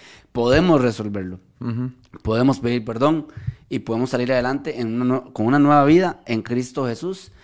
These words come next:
Speaker 1: pero una nueva vida verdadera.
Speaker 2: Sí.
Speaker 1: Una nueva vida verdadera. ¿Qué es verdadera? Que usted le entregue su corazón a Cristo.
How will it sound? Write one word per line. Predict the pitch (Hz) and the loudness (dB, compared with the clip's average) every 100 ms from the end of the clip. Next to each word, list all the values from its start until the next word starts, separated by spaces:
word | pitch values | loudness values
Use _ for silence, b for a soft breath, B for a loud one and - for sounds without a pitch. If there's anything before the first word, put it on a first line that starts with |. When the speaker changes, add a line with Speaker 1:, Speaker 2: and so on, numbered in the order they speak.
| b b | b b
Speaker 1:
pero | - 120 | 2 4
una | 143 175 | 6 6
nueva | 165 175 180 | 8 8 8
vida | 170 185 196 170 | 8 8 6 2
verdadera. | 147 143 127 120 107 120 104 90 _ _ | 2 2 2 -2 -4 -6 -8 -14 _ _
Speaker 2:
Sí. | - 113 92 _ | -2 -2 -2 _
Speaker 1:
Una | 120 139 | -4 0
nueva | 139 143 139 | 2 4 4
vida | 147 151 - | 4 0 -4
verdadera. | 131 120 104 101 95 | -4 -2 -2 -4 -4
¿Qué | 95 135 147 | 0 4 4
es | 147 | 6
verdadera? | 151 139 151 160 117 B B _ | 4 8 6 6 0 B B _
Que | 113 | -10
usted | 127 | -4
le | 139 | -2
entregue | 151 151 160 156 | -2 -2 -2 -2
su | 143 175 208 | -2 0 0
corazón | 202 156 131 143 190 214 202 | 2 0 2 4 4 2 -2
a | - 117 | -4 -2
Cristo. | - 123 - - | 0 -2 -4 -16